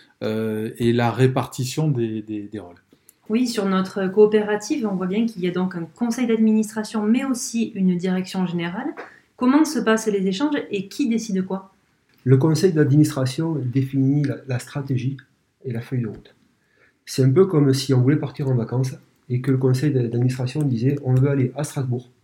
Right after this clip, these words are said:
Speaker 3: Et c'est ensuite au directeur de choisir les chemins qu'il faut emprunter pour aller à Strasbourg.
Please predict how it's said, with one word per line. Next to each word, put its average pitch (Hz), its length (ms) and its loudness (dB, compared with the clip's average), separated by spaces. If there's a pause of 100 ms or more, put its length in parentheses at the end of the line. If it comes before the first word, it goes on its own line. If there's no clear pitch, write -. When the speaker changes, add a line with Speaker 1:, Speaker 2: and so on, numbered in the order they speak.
(440)
Speaker 3:
Et 131 60 0
c'est 131 160 0
ensuite 160 320 0
au 131 60 6
directeur 139 520 0 (360)
de 135 100 2
choisir 143 380 0
les 135 100 4
chemins 135 380 0
qu'il 127 140 -4
faut - 140 -4
emprunter 135 420 0
pour 135 280 -4
aller 131 100 0
à 131 40 -2
Strasbourg. 120 340 -10